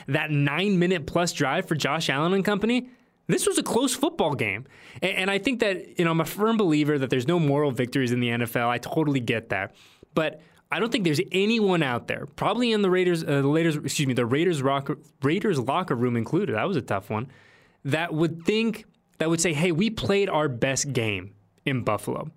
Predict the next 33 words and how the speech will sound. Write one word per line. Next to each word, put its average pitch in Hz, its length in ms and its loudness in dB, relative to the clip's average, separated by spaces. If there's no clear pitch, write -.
Right? 151 180 -4
It 208 40 0
was 233 120 0
a 220 40 -4
dirty 240 280 0
game. 127 220 0
You 120 80 0
couldn't 214 180 0
get 202 140 0
the 175 80 0
g-, 156 100 0
run 160 300 0
game 170 180 2
going. 160 320 2
Jimmy 196 320 2
G 175 220 0
under 160 320 0
constant 214 680 -2
pressure 151 300 0
from 143 220 0
literally 226 420 2
the 190 120 2
first 202 360 0
snap 190 240 0
of 170 60 -2
the 160 80 0
game. 131 260 -2
The 208 120 2
first - 640 -2
snap 214 340 -2
of 180 40 -6
the 190 60 2
game, 160 360 0